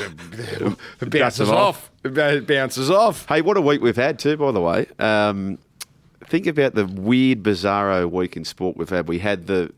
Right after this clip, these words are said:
Speaker 2: essentially a full-time draw at Wimbledon, right?
Speaker 1: Yes.
Speaker 2: They march on and, and, uh, the Joker gets the cash.
Speaker 1: Yes.
Speaker 2: The draw in the cricket.
Speaker 1: Yes.
Speaker 2: The draw in
Speaker 1: Two
Speaker 2: rug-
Speaker 1: draws in the cricket, really, when
Speaker 2: Yes,
Speaker 1: you think about it.
Speaker 2: two draws in the cricket.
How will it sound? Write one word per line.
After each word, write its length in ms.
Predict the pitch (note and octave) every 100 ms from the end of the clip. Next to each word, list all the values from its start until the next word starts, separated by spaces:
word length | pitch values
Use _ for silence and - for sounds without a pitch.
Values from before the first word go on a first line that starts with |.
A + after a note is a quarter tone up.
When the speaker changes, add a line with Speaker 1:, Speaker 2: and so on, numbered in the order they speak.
| -
Speaker 2:
essentially 540 | - D3 - B2 G#2
a 20 |
full-time 500 | F#2+ A#2 A2+ - F2+
draw 260 | F2+ G2+ F#2
at 60 | -
Wimbledon, 520 | G2+ F#2 F2+ B2 - -
right? 160 | F2+
Speaker 1:
Yes. 200 | A2+ G#2+
Speaker 2:
They 200 | - G2
march 360 | F#2 G#2 G#2 -
on 160 | F#2+ F#2
and, 240 | E2+ E2 - - -
and, 300 | F2 E2 E2
uh, 160 | F2 E2+
the 80 |
Joker 320 | D#2+ F#2 F2+ E2+
gets 220 | F2 -
the 60 |
cash. 400 | - E2+ F2+ - -
Speaker 1:
Yes. 280 | F2 F#2 - - _
Speaker 2:
The 100 | G#2+
draw 360 | F#2 G#2 B2+ D3+
in 100 | C#3+
the 80 | G#2+
cricket. 440 | - F2+ F2 F#2+ _ _ _ -
Speaker 1:
Yes. 400 | E2+ F2 - -
Speaker 2:
The 100 | G2
draw 300 | F#2+ G#2 C#3+
in 60 | D3
Speaker 1:
Two 80 | A#2+
Speaker 2:
rug- 120 | -
Speaker 1:
draws 300 | B3 G3 D3
in 80 | B2
the 80 | A#2
cricket, 320 | - C3+ G#2
really, 340 | F2 C3 F3 F2+
when 100 | G2+
Speaker 2:
Yes, 200 | B2+ D3
Speaker 1:
you 60 | E3+
think 120 | D#3
about 180 | F2 E2
it. 80 | -
Speaker 2:
two 180 | D3
draws 280 | D3+ C#3+ A#2
in 60 | G#2
the 80 | F#2
cricket. 400 | G#2 F#2+ D3+